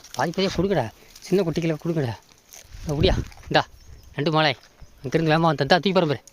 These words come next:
பாரு, எடுத்து தின்னு. குள்ள நரி, அவன் மகனை மறந்துட்டான். இன்னைக்கு குள்ள நரி மகன் லீவு. அதை இப்ப கண்டுக்கிறது இல்லைங்க. மகனை மறந்துட்டு சென்னை வகுத்துக்குள்ள குட்டி இருக்கனால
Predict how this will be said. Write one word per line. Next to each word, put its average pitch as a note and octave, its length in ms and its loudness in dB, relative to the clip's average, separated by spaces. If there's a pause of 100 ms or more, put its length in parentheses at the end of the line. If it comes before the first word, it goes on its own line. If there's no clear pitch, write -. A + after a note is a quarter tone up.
(540)
பாரு, E3+ 280 -2 (140)
எடுத்து - 220 -8
தின்னு. D#3+ 160 -2 (140)
குள்ள D#3+ 160 0
நரி, F#3 460 2 (340)
அவன் A#2+ 160 0
மகனை B2+ 320 4
மறந்துட்டான். D3 500 4 (380)
இன்னைக்கு A#2 240 0
குள்ள C#3+ 220 2
நரி D3+ 180 2
மகன் C3 280 0
லீவு. C3+ 340 2 (380)
அதை A2+ 160 0
இப்ப B2+ 200 0
கண்டுக்கிறது G#3+ 360 0
இல்லைங்க. G3 280 2 (460)
மகனை C#3 320 2
மறந்துட்டு C#3+ 360 0
சென்னை C#3 240 0
வகுத்துக்குள்ள C#3+ 380 0
குட்டி D3+ 260 0
இருக்கனால C#3 260 4